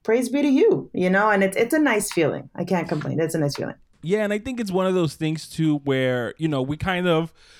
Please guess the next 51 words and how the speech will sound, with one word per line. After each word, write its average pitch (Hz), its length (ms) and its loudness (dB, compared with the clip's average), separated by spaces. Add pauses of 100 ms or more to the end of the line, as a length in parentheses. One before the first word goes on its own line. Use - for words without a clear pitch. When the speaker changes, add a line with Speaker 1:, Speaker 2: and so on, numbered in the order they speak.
(180)
Speaker 2:
like, 143 180 -4
it's 160 160 -4
a 196 60 4
baby 156 340 0
for 165 180 -4
us. 175 160 -2
So - 280 -2
it's, 156 100 2
like, 151 120 -2
something 160 320 -2
that's 151 140 4
Speaker 1:
Mm-hmm. 185 80 2
Speaker 2:
born 143 160 2
in 151 120 -4
our 147 100 -2
hearts, 135 420 -2
and 123 120 -4
we 127 80 -4
put - 180 -4
the 139 80 -2
work 135 400 -2
in, 131 300 -2
and 110 120 -6
when 123 200 0
we, 135 160 -2
like, 123 180 -4 (320)
give 185 180 2
it 185 80 2
out 175 140 2
to 175 100 2
the 160 80 2
world. 151 540 2 (240)
And, 131 240 -4
you 139 80 -2
know, 135 80 0
we 135 160 0
hope 147 340 -2
that 135 220 0
it 127 120 -4
blesses 127 400 -6
people, 151 460 -2
that 123 140 0
it's 120 160 -4
a 127 60 -8
seed 127 340 -4
that 120 160 -4
lands 120 240 -6
in 120 60 -12
people's 123 320 -10
hearts, 113 400 -6
that, 104 240 -4